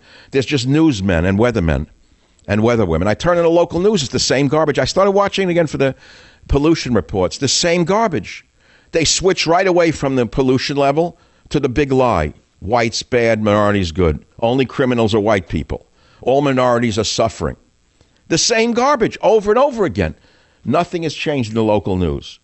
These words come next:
There we are again. Now that's the answer as to how these people maintain their power. So they want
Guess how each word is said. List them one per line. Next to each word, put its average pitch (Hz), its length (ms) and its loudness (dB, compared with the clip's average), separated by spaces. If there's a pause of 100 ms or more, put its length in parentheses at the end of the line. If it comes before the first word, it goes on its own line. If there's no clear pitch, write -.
There 110 140 0
we 107 160 4
are 82 160 2
again. 67 240 -6 (280)
Now 151 260 0
that's 151 420 -2
the 139 180 -2
answer 151 320 -2
as 113 120 -4
to 113 100 -6
how 117 180 -2
these 110 180 -4
people 113 320 -6
maintain 107 420 -2
their 104 100 -2
power. 117 240 -2 (320)
So 156 160 0
they 143 180 2
want 151 800 -2